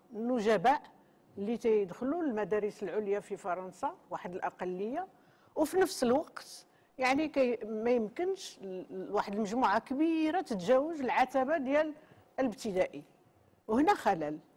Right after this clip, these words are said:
معناه اننا امام يعني، آه، مدرسه اللي هي ما فيهاش انصاف يعني ال-، ال-، البعض يعني التلاميذ. يعني ما هي ال-، ال-، ال-، ال-، العطب الك-، الكبير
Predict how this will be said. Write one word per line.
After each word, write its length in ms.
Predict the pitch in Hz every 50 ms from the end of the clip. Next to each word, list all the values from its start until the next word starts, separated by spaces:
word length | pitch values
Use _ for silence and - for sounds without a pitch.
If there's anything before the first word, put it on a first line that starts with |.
| - - - - _ _ _ - -
معناه 480 | 202 208 208 233 254 311 330 320 -
اننا 520 | 262 254 254 247 226 240 254 262 262 - 247
امام 480 | 240 247 240 226 226 220 220 214 214 - -
يعني، 520 | 202 208 190 202 214 220 208 202 175 -
آه، 200 | 196 185 175 170 -
مدرسه 600 | 208 220 214 277 254 226 208 - - 285 339 370 - _ _ - - - - -
اللي 340 | 233 254 269 277 254 233
هي 320 | 233 233 226 254 269 285 285 -
ما 140 | 285 262 302
فيهاش 360 | 294 - 320 294 320 311 311
انصاف 480 | - 269 247 233 190 - 208 190 220 247 - - - - _
يعني 280 | 214 214 196 214 247 269
ال-، 160 | 269 240 - - -
ال-، 220 | 226 214 214 -
البعض 340 | 214 226 214 196 254 220 196 180 165 - _ _ _ _ _ _
يعني 300 | 196 190 214 226 240 214
التلاميذ. 580 | - 202 - 220 202 175 180 160 151 156 151 143 135 _ _ _ - _ _ _ _ _ _ _
يعني 240 | 254 262 277 320 339
ما 120 | 330 359
هي 400 | 359 302 302 302 294 269 254 - -
ال-، 160 | 233 220 214
ال-، 180 | 208 190 190 185
ال-، 200 | 175 170 190 185
ال-، 200 | 185 190 175 156
العطب 480 | - 208 202 - 175 185 - 320 277
الك-، 260 | 277 277 240 - - 262
الكبير 760 | - 214 202 - 240 226 202 214 277 302 277 226 190 -